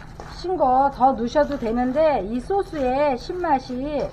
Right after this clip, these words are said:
또 다 가미가 돼 있잖아요. 단맛, 신맛 다 톡 쏘는 맛. 연겨자 갖고도 또 만들어서 하는데, 그냥 간단하게 이렇게 하는 거.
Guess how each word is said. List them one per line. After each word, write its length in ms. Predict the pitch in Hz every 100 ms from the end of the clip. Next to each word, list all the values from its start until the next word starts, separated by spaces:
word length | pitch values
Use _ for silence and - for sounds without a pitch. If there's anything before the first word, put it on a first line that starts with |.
| - - - -
또 140 | 320 302
다 260 | - 269 285
가미가 480 | - 262 285 285
돼 220 | 262 226 269
있잖아요. 360 | 269 254 226 -
단맛, 680 | - 226 247 269 294 294 -
신맛 580 | - 311 285 262 262 269
다 540 | 220 208 226 285 392 - - - -
톡 140 | - 370
쏘는 320 | 359 320 285
맛. 400 | 247 220 262 359 - - - -
연겨자 560 | 247 320 370 359 339
갖고도 540 | 277 269 - 302 277 269
또 120 | 285
만들어서 580 | 233 208 262 294 285 262
하는데, 560 | 277 320 269 294 311 247
그냥 300 | 220 262 269
간단하게 720 | - 196 208 330 339 254 226
이렇게 280 | 220 262 277
하는 300 | 254 311 262
거. 200 | 175